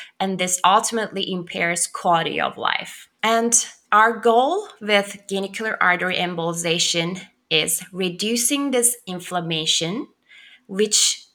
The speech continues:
will reduce the pain, and this will increase patients' quality of life using a minimally invasive procedure.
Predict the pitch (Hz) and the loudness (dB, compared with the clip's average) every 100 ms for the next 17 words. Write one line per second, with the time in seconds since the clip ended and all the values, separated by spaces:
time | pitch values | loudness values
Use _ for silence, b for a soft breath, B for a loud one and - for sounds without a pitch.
0 | _ 190 185 175 180 170 208 240 - 294 | _ -4 -4 -4 -6 -6 -4 -4 -4 -4
1 | 240 - 208 156 165 262 - _ _ 180 | -6 -4 2 2 0 -4 -8 _ _ 2
2 | 175 180 - _ _ _ _ 202 214 226 | 2 0 -6 _ _ _ _ -6 -4 -2
3 | - 190 185 190 185 185 185 180 175 - | -2 -4 -6 -6 -8 -8 -6 -6 -6 -8
4 | 190 175 - 170 165 - - 165 151 71 | -6 -2 -2 -2 -4 -4 -4 -2 -2 -2
5 | 65 - 67 71 240 - B B B _ | -4 -4 -2 -2 -4 -12 B B B _
6 | 208 214 196 190 190 190 180 - 185 185 | -6 -4 -4 -4 -4 -6 -8 -8 -4 -4
7 | 185 175 175 175 165 160 160 170 - 160 | -4 -4 -4 -6 -4 -4 -4 -6 -8 -6
8 | - - - - - | -6 -6 -8 -12 -14